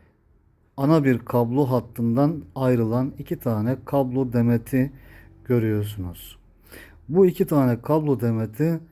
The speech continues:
az önce de gösterdiğimiz, ilk başta gösterdiğimiz kablolara doğru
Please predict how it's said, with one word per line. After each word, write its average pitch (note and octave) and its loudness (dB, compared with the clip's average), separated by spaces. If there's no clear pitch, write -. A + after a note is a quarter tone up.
az D3 0
önce A#2+ 2
de D3+ 2
gösterdiğimiz, B2 -2
ilk C3 -4
başta B2 2
gösterdiğimiz A2 -2
kablolara A#2 -2
doğru A2+ -2